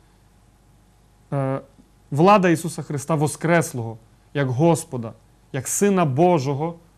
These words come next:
поширюється на все. Він є істинний владика цього світу і всього творіння.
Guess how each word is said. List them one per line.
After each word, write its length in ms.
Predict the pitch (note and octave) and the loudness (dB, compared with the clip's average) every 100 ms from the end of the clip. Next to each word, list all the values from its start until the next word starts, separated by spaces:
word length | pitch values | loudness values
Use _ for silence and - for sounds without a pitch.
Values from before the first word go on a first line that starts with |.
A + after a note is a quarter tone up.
| _ _ _ _ _ _ _ | _ _ _ _ _ _ _
поширюється 600 | F3 - F3+ E3 D3 D3 | -6 0 2 4 2 0
на 120 | D3 | -2
все. 400 | C#3+ - F3 C3+ - - _ - | -2 -2 0 0 -4 -18 _ 0
Він 160 | A3+ | 4
є 80 | F3 | 4
істинний 480 | E3 F3 E3+ D3+ C#3 | 4 0 -2 -4 -4
владика 480 | B2+ C3+ D3 D#3 B2+ | -2 -2 -2 -2 -6
цього 240 | - C3 | -8 -8
світу 340 | B2+ D#3+ D#3+ C3 | -6 -6 -6 -6
і 60 | |
всього 280 | B2 D3 B2+ | -6 -6 -6
творіння. 400 | C3 C3 B2 | -4 -4 -4